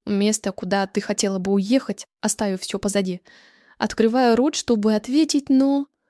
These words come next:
Но надо же, Иванова! С идиотским энтузиазмом в голосе вопит черт знает откуда взявшийся Петров. «Какой сюрприз, какая неожиданная встреча!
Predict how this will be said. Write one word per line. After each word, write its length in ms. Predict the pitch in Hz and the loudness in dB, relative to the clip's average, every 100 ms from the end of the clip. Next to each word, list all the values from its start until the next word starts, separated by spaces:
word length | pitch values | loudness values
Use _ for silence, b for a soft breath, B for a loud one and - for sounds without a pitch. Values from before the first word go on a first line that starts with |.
| _ _ _ | _ _ _
Но 280 | 226 247 269 | 6 8 8
надо 500 | 247 220 269 269 214 | 6 4 4 4 2
же, 240 | 196 208 208 | 4 4 4
Иванова! 680 | 202 202 202 214 185 190 - _ _ _ | 4 4 4 4 2 -2 -6 _ _ _
С 140 | - - | -10 -4
идиотским 520 | 202 214 247 - 220 | -2 -2 -2 -2 0
энтузиазмом 680 | 208 226 214 254 262 240 220 | 0 2 2 2 2 2 0
в 60 | 214 | 0
голосе 440 | 269 285 277 254 | 0 2 0 2
вопит 460 | 226 220 - - - | 2 4 2 0 -4
черт 300 | - 247 214 | -2 -2 0
знает 340 | 220 269 269 | 0 0 -2
откуда 320 | 240 - 208 | -4 -2 -2
взявшийся 580 | 190 185 202 - 226 - | -2 -2 -2 -2 -6 -4
Петров. 400 | 226 - - - B B B - | -4 -4 -8 -14 B B B -2
«Какой 500 | - 208 - 220 294 | 2 2 4 6 6
сюрприз, 580 | 277 208 196 - 185 - | 6 0 -4 -4 -6 -4
какая 540 | - 190 - 202 202 196 | -2 -4 2 4 4 2
неожиданная 720 | 190 185 180 214 262 262 269 | 0 -2 -2 0 2 2 2
встреча! 460 | - 202 180 - | 0 -2 -2 -8